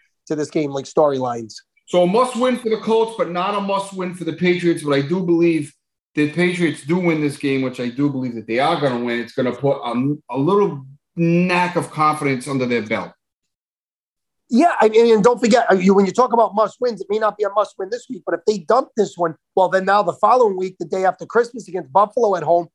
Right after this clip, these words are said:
Speaker 1: would be a must win because now if you still wanna win the division, you gotta win that football game. You know, the Patriots have still got, you know, four games left. A lot of people say three and one wins the division. Two and two, you're looking at probably a wild card. So this is a crucial game for the Patriots. And of course, again, you stop the running game,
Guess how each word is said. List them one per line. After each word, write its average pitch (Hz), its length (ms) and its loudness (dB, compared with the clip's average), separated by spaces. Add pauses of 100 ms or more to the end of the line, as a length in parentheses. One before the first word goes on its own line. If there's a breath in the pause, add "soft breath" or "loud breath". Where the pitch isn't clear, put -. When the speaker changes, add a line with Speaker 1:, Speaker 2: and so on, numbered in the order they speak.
(120)
Speaker 1:
would 240 240 -2
be 214 140 -4
a 175 40 -6
must 156 320 -6
win 156 140 -6
because 156 180 -4
now 190 140 2
if 185 80 -4
you 175 60 -8
still 208 180 2
wanna 196 180 2
win 196 160 -2
the 180 80 -6
division, 180 480 -2 (240)
you 165 60 -6
gotta 180 160 2
win 175 180 -4
that 170 240 -2
football 151 380 -4
game. 127 240 -16 (300)
You 180 60 -4
know, 180 80 2
the - 40 -4
Patriots 220 400 -2
have 175 80 -14
still 214 140 4
got, 196 240 2
you 214 80 4
know, - 120 2
four 208 260 0
games 196 320 -6
left. 214 260 0 (380)
A 175 40 2
lot 180 80 2
of 180 60 -12
people 190 240 -10
say 185 300 -4
three 208 180 2
and 190 120 0
one 202 180 2
wins 185 240 -2
the 175 80 -8
division. 190 520 -2 (320)
Two 226 160 2
and 180 140 0
two, 240 140 0
you're 202 140 0
looking 190 220 -6
at 180 140 -10
probably 185 380 2
a 180 80 0
wild 190 340 0
card. 139 240 -8
So 170 100 -10
this 185 160 -8
is 240 120 -6
a 202 40 -2
crucial 247 440 -4
game 190 240 0
for 170 60 -10
the 147 60 -4
Patriots. 139 520 -8
And 202 100 -2
of 131 80 -4
course, 190 260 4 (300)
again, 175 340 2 (300)
you 151 80 -12
stop 196 320 0
the 190 100 0
running 214 300 0
game, 226 320 -8